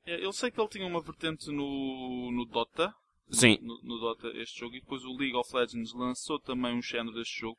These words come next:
Speaker 1: que é o, o nome do jogo é o Auto Chess para o telefone. Mas o League of Legends tem o League Tactics, ou LoL Tactics, e o Dota é o Auto Chess, tem este Auto Chess,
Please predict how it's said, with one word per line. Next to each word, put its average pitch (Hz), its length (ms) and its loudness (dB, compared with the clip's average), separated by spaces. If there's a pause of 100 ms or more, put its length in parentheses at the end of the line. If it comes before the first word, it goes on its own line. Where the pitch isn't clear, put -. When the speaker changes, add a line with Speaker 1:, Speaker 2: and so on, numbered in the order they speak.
Speaker 1:
que 127 60 -2
é 120 40 2
o, 120 160 -2
o 139 240 -8
nome 196 180 0
do 165 40 -6
jogo 175 160 4
é 156 60 12
o 143 120 8
Auto 143 300 8
Chess - 560 4
para 120 180 -10
o 117 280 -6
telefone. 117 480 -4 (640)
Mas 131 480 8
o 143 80 -2
League 139 200 2
of - 180 -2
Legends 127 380 0
tem 127 120 -4
o 117 480 -2
League 123 240 -4
Tactics, - 460 2
ou 120 80 -2
LoL 110 160 0
Tactics, - 800 -2
e 123 160 -4
o 123 60 -2
Dota 131 520 2
é 127 160 2
o 123 120 2
Auto 123 280 4
Chess, 113 380 2
tem 117 160 -6
este 117 160 -4
Auto 113 320 -2
Chess, - 320 -4